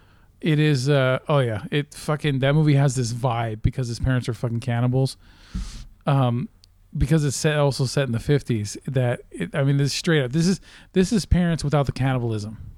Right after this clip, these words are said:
That's what this movie is. And cer-, and when you're, when you're dealing with the, um, Noah Jupe's character,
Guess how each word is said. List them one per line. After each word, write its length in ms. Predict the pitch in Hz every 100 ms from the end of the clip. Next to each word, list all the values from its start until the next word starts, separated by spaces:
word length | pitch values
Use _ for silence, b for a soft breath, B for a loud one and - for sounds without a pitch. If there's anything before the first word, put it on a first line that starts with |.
| - -
That's 220 | 135 -
what 40 |
this 120 | 123 117
movie 240 | 117 110
is. 240 | 123 - - _ _ -
And 100 | 127
cer-, 220 | - 147
and 140 | 185 151
when 140 | 151
you're, 100 | 143
when 140 | 143
you're 100 | 143
dealing 300 | 127 147 143
with 180 | 139 123
the, 180 | 147 135
um, 300 | 123 120 143 -
Noah 260 | 139 127
Jupe's 260 | 117 123 -
character, 520 | 120 110 101 127 -